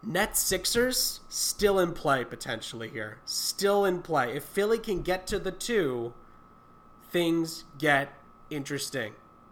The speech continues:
in the first round. So w-, I feel like we are owed Nets Sixers in the first round. I don't think it's gonna happen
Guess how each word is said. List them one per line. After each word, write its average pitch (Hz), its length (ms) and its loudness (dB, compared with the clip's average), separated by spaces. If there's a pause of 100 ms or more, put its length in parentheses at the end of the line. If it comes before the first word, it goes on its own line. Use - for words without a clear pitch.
in 143 140 -4
the 131 80 -6
first 127 400 -4
round. 117 320 -8
So 123 420 -2 (460)
w-, - 180 -8
I 180 100 2
feel 247 220 0
like 240 160 4
we 202 120 2
are 170 200 4
owed 180 480 6 (140)
Nets 156 320 0
Sixers 175 540 0
in 170 60 0
the 147 80 0
first 165 360 2
round. 160 200 2
I 147 40 -4
don't 170 140 2
think 202 100 -2
it's 202 100 -6
gonna 202 160 0
happen 190 500 0